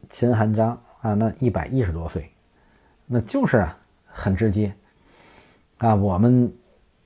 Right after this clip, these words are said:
马上一堆的这个，这个，这个，这个流传的这个笑话是吧？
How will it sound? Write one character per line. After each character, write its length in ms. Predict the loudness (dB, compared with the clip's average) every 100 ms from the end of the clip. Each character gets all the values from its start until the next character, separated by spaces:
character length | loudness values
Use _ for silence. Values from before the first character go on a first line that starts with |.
| -18
马 500 | -12 -4 -2 0 2
上 160 | 2
一 80 | 2
堆 180 | 4 4
的 220 | 4 0 -8 -8
这 100 | -4
个， 100 | -2
这 200 | 0 -2
个， 60 | 0
这 180 | 0 0
个， 100 | 0
这 140 | 0
个 100 | 0
流 240 | 0 0 -2
传 240 | -2 -4
的 140 | -2
这 80 | -4
个 100 | -6
笑 220 | -2 0
话 140 | 0 -2 -8
是 120 | -6
吧？ 160 | -6